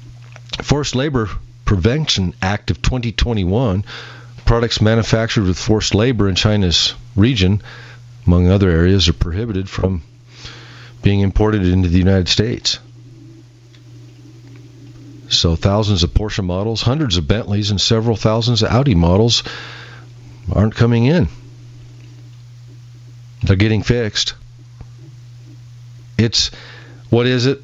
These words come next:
It's an electronic component that is the key problem here. Yeah, it's a small electronic component that is part of the larger control unit.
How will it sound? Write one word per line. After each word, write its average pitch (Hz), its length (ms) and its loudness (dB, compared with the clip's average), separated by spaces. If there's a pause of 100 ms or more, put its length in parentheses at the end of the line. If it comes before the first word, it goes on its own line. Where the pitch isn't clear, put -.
(140)
It's 117 200 2
an 123 80 4
electronic 135 640 0 (240)
component - 920 0 (1080)
that 87 160 2
is 85 200 0
the 87 140 0
key 92 500 0 (920)
problem 95 480 -4 (160)
here. - 320 -6 (920)
Yeah, 87 320 2 (320)
it's - 180 0
a 127 60 0
small 175 540 0 (680)
electronic 107 480 0
component 104 540 -4
that 98 120 -4
is 92 140 -6
part 139 320 -6
of 113 100 -10
the 95 80 -4
larger 165 540 -6
control 190 500 -2
unit. 123 480 -2